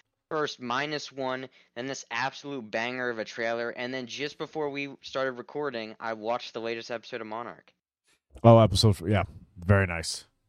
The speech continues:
Speaker 1: So, like, it's just three days in a row, Godzilla, baby, and I hope it continues.
Speaker 2: Oh, yes. But let's, let's dive deep into this trailer, 'cause
Speaker 1: Oh,
Speaker 2: I,
Speaker 1: yes,
Speaker 2: I
Speaker 1: there's, there's definitely a lot to unpack.
Speaker 2: We're, we're gonna have some, uh,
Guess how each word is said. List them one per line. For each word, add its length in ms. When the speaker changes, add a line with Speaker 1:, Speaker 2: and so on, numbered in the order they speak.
Speaker 1:
So, 220
like, 380
it's 120
just 360
three 240
days 240
in 80
a 40
row, 180
Godzilla, 500
baby, 440
and 300
I 140
hope 240
it 60
continues. 680
Speaker 2:
Oh, 140
yes. 380
But 200
let's, 300
let's 180
dive 640
deep 300
into 160
this 220
trailer, 640
'cause 160
Speaker 1:
Oh, 80
Speaker 2:
I, 140
Speaker 1:
yes, 180
Speaker 2:
I 80
Speaker 1:
there's, 180
there's 380
definitely 580
a 120
lot 680
to 220
unpack. 640
Speaker 2:
We're, 320
we're 300
gonna 260
have 160
some, 320
uh, 400